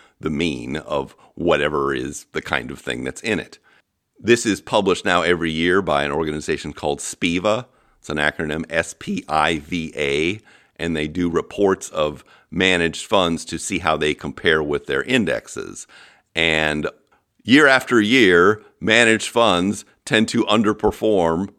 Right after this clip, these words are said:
or eighty percent of managed funds tend to underperform their indexes. And the ones that outperform tend to be different most years. Now, you're going to find outliers like this fund,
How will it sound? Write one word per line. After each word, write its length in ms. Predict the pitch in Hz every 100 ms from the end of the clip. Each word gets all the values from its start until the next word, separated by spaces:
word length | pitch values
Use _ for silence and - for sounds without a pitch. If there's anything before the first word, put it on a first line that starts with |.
| _ -
or 140 | 98
eighty 300 | 110 139 131
percent 400 | - 101 - 117
of 120 | 95
managed 360 | 80 87 82 -
funds 260 | 87 85 -
tend 240 | 98 92
to 120 | 90
underperform 640 | 80 82 76 73 80 76 69
their 120 | 62
indexes. 680 | 67 71 52 - - _ _ _ _ _ _ _ _ _ -
And 100 | 87
the 60 |
ones 220 | 90 92
that 140 | 95 73
outperform 840 | 95 98 90 80 82 80 78 78 -
tend 200 | - 82
to 60 |
be 120 | 78 71
different 460 | 82 - 67 65 _ _
most 300 | - 71 -
years. 420 | 71 60 50 - _ _ _ _ _ _ _ _ _
Now, 80 | 78
you're 120 | 80
going 260 | 80 90 95
to 80 | 131
find 460 | - 101 104 107 -
outliers 720 | 107 135 107 73 65 92 98
like 200 | 85 -
this 240 | 90 107 -
fund, 440 | 65 50 90